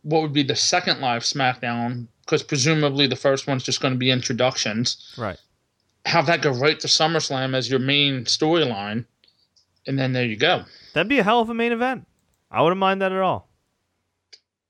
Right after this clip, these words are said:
Speaker 2: I still
Speaker 1: Fine.
Speaker 2: don't like the two world titles, but yeah, to answer your question,
Speaker 1: No, I'm not a
Speaker 2: King Gay,
Speaker 1: fan.
Speaker 2: sorry, I, I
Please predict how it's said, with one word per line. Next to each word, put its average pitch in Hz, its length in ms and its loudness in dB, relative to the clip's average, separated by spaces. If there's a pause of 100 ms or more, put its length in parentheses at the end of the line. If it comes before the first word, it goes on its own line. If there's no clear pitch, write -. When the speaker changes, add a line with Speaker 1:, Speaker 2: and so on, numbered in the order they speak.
(240)
Speaker 2:
I 170 140 0
still 156 140 2
Speaker 1:
Fine. 214 80 2
Speaker 2:
don't 208 120 2
like 202 160 2
the 190 80 -6
two 196 180 0
world 175 200 2
titles, 160 380 2
but 151 140 0
yeah, 120 320 4
to 143 120 0
answer 156 260 0
your 143 120 0
question, 123 300 0
Speaker 1:
No, 127 40 2
I'm 131 60 0
not 127 140 0
a 127 40 2
Speaker 2:
King 120 60 -4
Gay, 120 180 2
Speaker 1:
fan. - 140 -6
Speaker 2:
sorry, 117 320 4
I, - 20 2
I 117 40 2